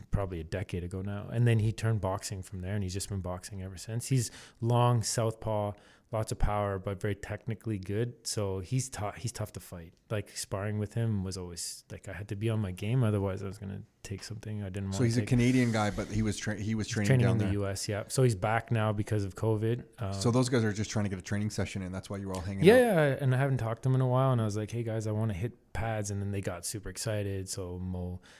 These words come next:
Speaker 1: brought me some gloves from one of his fights, and they treated it, it, they, they, it was nice. They did it for me. I'm happy
Speaker 2: Oh, that's
Speaker 1: they
Speaker 2: cool.
Speaker 1: did it. Yeah. And now they're messaging me like, "Are we doing it again next Tuesday?" Um,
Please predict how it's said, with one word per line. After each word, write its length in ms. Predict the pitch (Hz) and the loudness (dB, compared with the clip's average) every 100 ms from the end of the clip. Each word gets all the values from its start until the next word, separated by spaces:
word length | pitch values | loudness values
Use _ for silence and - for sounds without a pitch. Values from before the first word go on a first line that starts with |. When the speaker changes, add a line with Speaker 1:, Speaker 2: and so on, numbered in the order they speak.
| - - - | -20 -20 -6
Speaker 1:
brought 200 | 104 95 | -6 -4
me 80 | 101 | -4
some 500 | - 101 92 87 80 - - | -4 -4 -6 -8 -10 -16 -4
gloves 300 | 104 95 - | -2 -2 -4
from 260 | 107 95 | -4 -2
one 140 | 95 98 | -2 -2
of 80 | 90 | -4
his 120 | - | -8
fights, 600 | - 110 104 98 95 - | -2 0 0 -2 -4 -6
and 160 | 90 | -6
they 120 | 90 92 | -6 -8
treated 420 | - - 101 98 | -8 -6 -4 -2
it, 160 | 98 113 | -4 -4
it, 160 | 110 104 | -4 2
they, 160 | 123 | 4
they, 360 | 123 123 139 135 | 2 2 0 2
it 60 | 147 | 4
was 160 | 135 | 6
nice. 480 | 135 113 90 - - | 6 4 2 -6 -4
They 120 | - | 0
did 180 | 110 127 | 4 6
it 20 | 123 | 4
for 160 | - 110 | 2 2
me. 260 | 107 113 | 4 4
I'm 380 | 113 101 95 117 | 4 2 -2 -6
happy 200 | - 110 127 | -4 2 4
Speaker 2:
Oh, 100 | 131 | 4
that's 160 | 98 | 4
Speaker 1:
they 80 | 104 | 2
Speaker 2:
cool. 200 | 107 104 | 2 2
Speaker 1:
did 100 | 117 | 2
it. 40 | 104 | 0
Yeah. 160 | 104 | -2
And 160 | 120 123 | 0 4
now 180 | 127 131 | 8 8
they're 140 | 127 | 8
messaging 380 | 113 120 - 107 | 6 2 0 -2
me 60 | 92 | -2
like, 120 | 85 | -2
"Are 40 | |
we 100 | 101 | -2
doing 220 | 107 123 143 | 2 4 4
it 100 | 117 | 2
again 300 | 113 135 131 | 2 4 4
next 220 | 123 - | 2 -4
Tuesday?" 340 | 123 135 160 - - - - - - - | -6 -6 -8 -10 -18 -20 -20 -20 -20 -12
Um, 220 | 101 95 | -10 -10